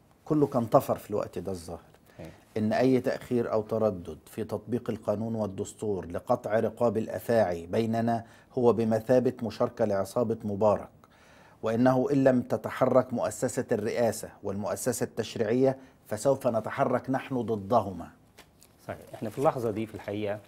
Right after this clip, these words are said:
Speaker 1: أنت كمان على فكرة، وأنت صبور وحليم
Speaker 2: أيوة.
Speaker 1: وطيب، مالكش في الخربشة زي حالاتنا. يوم ستاشر أربعة أنت كمان <laughs> يبدو وصلت معاك، عملت أنت تدوينة كمان قلت فيها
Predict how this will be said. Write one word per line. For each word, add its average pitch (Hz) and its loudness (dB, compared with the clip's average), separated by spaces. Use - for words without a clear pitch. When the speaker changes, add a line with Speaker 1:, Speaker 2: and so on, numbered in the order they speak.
Speaker 1:
أنت 113 -4
كمان 113 -4
على 101 -2
فكرة، 101 -6
وأنت 95 -8
صبور 101 -8
وحليم 104 -8
Speaker 2:
أيوة. 104 -8
Speaker 1:
وطيب، 117 6
مالكش 110 0
في - -4
الخربشة 92 0
زي 95 -6
حالاتنا. 120 -2
يوم 139 4
ستاشر 135 2
أربعة 110 6
أنت 127 0
كمان 131 -2
<laughs> - -16
يبدو 110 0
وصلت 113 -2
معاك، 101 0
عملت 123 2
أنت 123 2
تدوينة 113 0
كمان 117 -2
قلت 117 -6
فيها 139 0